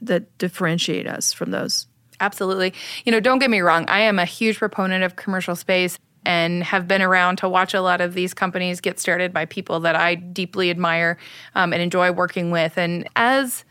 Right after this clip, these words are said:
Speaker 2: space becomes good business, you get traditional business models that start to pop up. So you get organizations that are hyper-focused on solving one element of a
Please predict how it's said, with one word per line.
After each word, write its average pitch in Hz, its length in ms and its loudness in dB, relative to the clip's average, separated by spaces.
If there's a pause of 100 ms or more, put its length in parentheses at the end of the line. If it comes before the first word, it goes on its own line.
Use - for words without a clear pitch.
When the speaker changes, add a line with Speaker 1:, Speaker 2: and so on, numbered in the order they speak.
Speaker 2:
space 233 400 0
becomes 196 440 0
good 180 340 0
business, 170 520 -4
you 190 140 0
get 180 380 0
traditional 196 420 -2
business 220 420 0
models 165 300 -2
that - 180 -4
start 160 220 -4
to 175 80 -2
pop - 240 -4
up. - 160 -2
So - 100 -4
you 185 220 -2
get 180 320 0 (380)
organizations 208 640 2
that 180 80 -2
are 175 80 -2
hyper-focused 190 720 -2
on 170 160 -2
solving 190 340 0
one 214 300 2
element 175 440 0 (120)
of 170 140 2
a 165 180 2